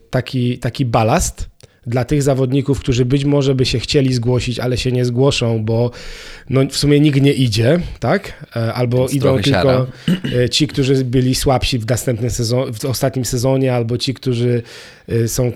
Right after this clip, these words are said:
Speaker 1: gdzieś tam kontuzjowani, albo, no, wiadomo.
Speaker 2: Tak,
Speaker 1: A tak
Speaker 2: tak.
Speaker 1: wszyscy poszli, wszyscy to przetestowali i kontynuują ci, którzy chcą.
Speaker 2: Mhm.
Speaker 1: Teraz w tym sezonie w jednym z klubów, e, zup-,
Speaker 2: Siatkarskim?
Speaker 1: z, z, tak, w siatkarskim klubie,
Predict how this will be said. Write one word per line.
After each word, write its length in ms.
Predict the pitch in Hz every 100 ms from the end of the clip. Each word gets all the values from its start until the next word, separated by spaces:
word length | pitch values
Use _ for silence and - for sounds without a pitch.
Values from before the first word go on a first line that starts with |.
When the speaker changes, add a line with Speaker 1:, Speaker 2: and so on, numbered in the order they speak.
| - 123
Speaker 1:
gdzieś 160 | 120
tam 200 | - 120
kontuzjowani, 800 | - 123 120 117 117 120 117 117
albo, 280 | 113 107 113 -
no, 180 | 135
wiadomo. 420 | 139 139 110 123 190
Speaker 2:
Tak, 180 | 87
Speaker 1:
A 40 | -
tak 100 | 143
Speaker 2:
tak. 120 | 220
Speaker 1:
wszyscy 320 | - 226 -
poszli, 480 | 143 143 - 226 240 -
wszyscy 360 | - 135 -
to 80 | 135
przetestowali 800 | - 135 131 - 127 123 147 190 190 -
i 80 | 156
kontynuują 580 | 165 147 151 156 147 139
ci, 140 | 131
którzy 260 | 123 127 117
chcą. 300 | - 98 - - 95
Speaker 2:
Mhm. 260 | 90 262 - - - -
Speaker 1:
Teraz 240 | 151 156
w 60 | -
tym 140 | 208
sezonie 480 | 208 170 175 175 165
w 40 |
jednym 260 | 170 160 156
z 80 | -
klubów, 580 | 160 165 170 165 -
e, 20 | - 131 131 131 127 - - - 127
zup-, 40 |
Speaker 2:
Siatkarskim? 440 | 127 110 104 135 175 -
Speaker 1:
z, 100 | 131
z, 160 | 117 -
tak, 220 | 131 113
w 40 |
siatkarskim 520 | - - 160 156 156 147
klubie, 440 | 160 151 156